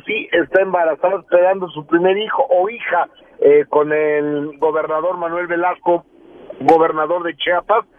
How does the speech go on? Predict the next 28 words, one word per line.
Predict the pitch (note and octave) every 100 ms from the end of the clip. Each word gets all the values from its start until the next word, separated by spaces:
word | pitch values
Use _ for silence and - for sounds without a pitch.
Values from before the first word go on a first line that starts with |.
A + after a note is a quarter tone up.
| _ -
Me | D3 E3
da | F#3+
mucho | G3+ G#3+ F3
gusto, | F3 G3+ - G#3
felicito | - E3 D#3+ D3 E3+ F#3+ F#3
a |
Anaí. | D#3 D3 E3+ B3+ - _ _ - - - - - - -
De | E3+
Anaí, | E3+ F3 B3 D4+ - - -
hace | D#3 D#3 F3+
un | F#3 F#3
mes | F#3+ E3+
más | F3 F3 F3
o |
menos, | E3+ E3 F#3+ C4 _ - -
se | D#3
pasó | C#3+ D#3+ F3
diciendo | F3+ F#3+ F#3 -
que |
era | E3 D#3+
mentira | D3 C#3+ C3+ F3 F#3+ G#3 G#3+ G3
lo | E3+
que | D3+
había | D#3
publicado | D3+ C#3+ C#3 - D3
T | - C3
V | B2+ C3
Notas. | D#3+ G3+ G#3 - F#3+